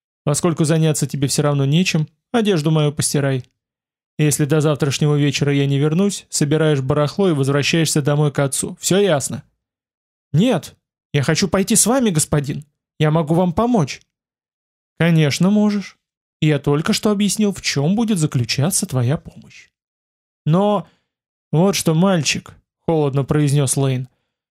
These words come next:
"либо ты остаешься со мной и беспрекословно выполняешь всё, что тебе говорят, либо катишься на все четыре стороны. Любое нарушение приказа, идёшь вон.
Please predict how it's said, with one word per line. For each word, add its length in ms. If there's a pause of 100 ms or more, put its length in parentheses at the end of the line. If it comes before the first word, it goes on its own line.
"либо 320
ты 100
остаешься 500
со 220
мной 420
и 60
беспрекословно 840
выполняешь 520
всё, 280
что 160
тебе 220
говорят, 500 (380)
либо 300
катишься 500
на 100
все 180
четыре 340
стороны. 500 (1500)
Любое 500
нарушение 580
приказа, 580
идёшь 400
вон. 340